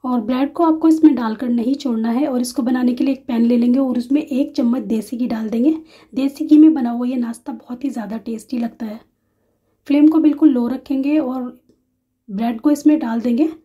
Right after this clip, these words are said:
और low flame पे इसको हम धीरे धीरे सीखने देंगे। थोड़ा सा इसमें मैंने थोड़ा सा देसी घी और डाल दिया है, तो कुछ देर बाद हम इसको इस तरीके से ना पलट देंगे।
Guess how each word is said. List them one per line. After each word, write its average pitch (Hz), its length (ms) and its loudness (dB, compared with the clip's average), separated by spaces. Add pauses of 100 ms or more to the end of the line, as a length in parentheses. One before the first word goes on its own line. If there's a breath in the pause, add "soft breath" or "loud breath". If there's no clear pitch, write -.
(2750)
और 247 80 -2
low 277 200 6
flame 302 260 4
पे 302 100 2
इसको 302 300 -2 (480)
हम 254 140 -4 (260)
धीरे 269 260 -2
धीरे 277 220 0
सीखने 269 400 -2
देंगे। 240 300 2 (840)
थोड़ा 277 200 -2
सा 320 100 2
इसमें 311 200 8
मैंने 269 300 -2 (220)
थोड़ा 240 180 -6
सा 247 120 -8
देसी 240 280 -6
घी 247 140 -6
और 240 140 -2
डाल 220 220 -4
दिया 220 200 -2
है, 285 200 2 (1000)
तो 247 60 -8
कुछ 311 200 6
देर 302 220 0
बाद 302 200 -2
हम 277 100 0
इसको 277 220 -6
इस 277 140 -6
तरीके 247 300 -6
से 269 140 -8
ना 302 120 4 (120)
पलट 247 220 -4
देंगे। 226 340 -2